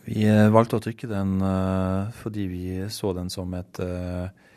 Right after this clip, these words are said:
greit innspill i, eh, den norske integreringsdebatten, og, og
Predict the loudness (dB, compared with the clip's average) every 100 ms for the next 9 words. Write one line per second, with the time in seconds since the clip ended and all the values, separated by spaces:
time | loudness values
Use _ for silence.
0 | _ _ _ -4 -4 -2 -6 -4 -6 -6
1 | -6 -4 -4 -4 -4 -4 -6 -8 -12 -14
2 | -12 -6 -4 -4 -4 -6 -4 0 0 0
3 | -2 -4 -4 -4 -8 -6 -4 -4 -4 -2
4 | -4 -8 _ _ -20 _ _ -16 -8 -4
5 | -2 -2